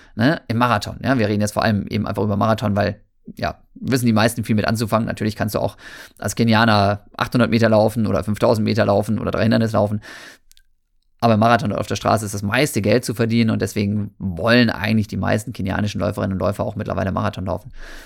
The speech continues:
Ne, aber ganz klar, für Jacob wird das nicht reichen. Und deswegen ist halt so ein bisschen die Frage, ne? Boah, was macht der da eigentlich? Und ist das so richtig vernünftig? Ne? Ah,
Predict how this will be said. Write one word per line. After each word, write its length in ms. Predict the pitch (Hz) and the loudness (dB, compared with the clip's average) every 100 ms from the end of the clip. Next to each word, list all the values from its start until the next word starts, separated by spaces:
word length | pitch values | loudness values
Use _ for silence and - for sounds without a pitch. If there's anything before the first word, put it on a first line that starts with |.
| - | -2
Ne, 180 | 123 135 | 2 4
aber 180 | 135 110 - - _ _ _ _ _ | 2 0 -10 -20 _ _ _ _ _
ganz 200 | 131 135 | -4 -2
klar, 260 | - 113 160 | 0 0 0
für 140 | 113 | -2
Jacob 380 | 107 123 170 170 | 0 0 0 -2
wird 100 | - | -2
das 140 | 143 | -2
nicht 140 | 147 151 | -2 -4
reichen. 340 | 208 - - - _ _ _ _ _ _ _ | -4 -6 -12 -16 _ _ _ _ _ _ _
Und 100 | 113 | -8
deswegen 300 | 127 170 170 | -6 -4 -2
ist 160 | 233 233 | 2 2
halt 120 | 120 | 0
so 60 | 104 | -4
ein 60 | |
bisschen 200 | 101 107 | -6 -4
die 80 | 104 | -4
Frage, 380 | - 98 98 95 | -4 -8 -6 -2
ne? 200 | 160 180 - - _ _ _ _ | -2 -2 -8 -20 _ _ _ _
Boah, 220 | 151 123 | -8 -6
was 140 | 120 135 | -4 -2
macht 220 | 208 - | -2 2
der 80 | 196 | 0
da 140 | 127 | 0
eigentlich? 360 | 98 92 92 - | -4 -4 -4 -6
Und 120 | - | -6
ist 220 | 147 - | -6 0
das 140 | 202 | 0
so 100 | 165 | 2
richtig 280 | 156 190 151 | -2 -2 -2
vernünftig? 600 | 127 120 175 - 262 269 - - - _ _ | 0 0 0 0 0 -2 -12 -20 -20 _ _
Ne? 320 | 123 139 202 - _ _ _ _ _ _ - | 0 4 4 0 _ _ _ _ _ _ -10
Ah, 640 | - - - - 196 175 | -8 -4 -2 0 2 2